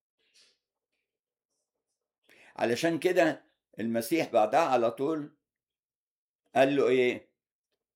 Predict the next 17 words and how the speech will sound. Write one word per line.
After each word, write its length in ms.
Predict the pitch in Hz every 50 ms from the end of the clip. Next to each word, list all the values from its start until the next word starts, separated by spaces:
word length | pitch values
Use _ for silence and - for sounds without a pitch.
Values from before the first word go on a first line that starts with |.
| _ _ _ _ _ _ _ _ _ _ -
"قم 480 | - 156 180 190 190 185 165 165 147 _ _ _ _ _ _ _ _ _ _ -
واجلس، 800 | 120 139 139 135 120 110 107 101 87 - - - - - - - - - - - - _ _ - _ _ _ _ _ _ _ _ _ _ _ _ _ _ _ _ _ _ -
قم 300 | 143 151 202 202 180 151
و-، 200 | 135 127 127 120 - -
واجلس 600 | 123 123 120 127 123 95 87 85 76 - - -
أيها 300 | - 113 117 110 113 104
الشاب، 560 | - - - 131 139 151 175 185 - - - _ _ _ _ _ _ _ _ _ -
قم 400 | 147 170 214 214 185 170 156 - _ _ _ _ - -
واجلس، 800 | 139 147 - - 107 90 - - - - - - - - - _ _ _ _ _ _ _ _ _ _ _ _ _ _ _ _ _ _ _ _ _ _ _ _ _ _ _ _ _ _ _ _ _ _ _ -
لك 360 | - 104 131 170 185 180 -
أقول". 520 | 147 - 101 110 - - 107 82 65 - - _ _ _ _ _ _ _ _
فقام 460 | - 110 107 - - 143 151 143 127
الميت 520 | 101 98 101 107 113 113 98 95 98 -
فدفعه 680 | - 92 87 87 90 85 - 85 80 85 90 - 80 - -
إلى 180 | - 80 71
إيه؟ 320 | - 58 80 80 76 73 _ _ _ _ _ _ _ _ _ -
أمه. 340 | - 87 85 78 73 67 67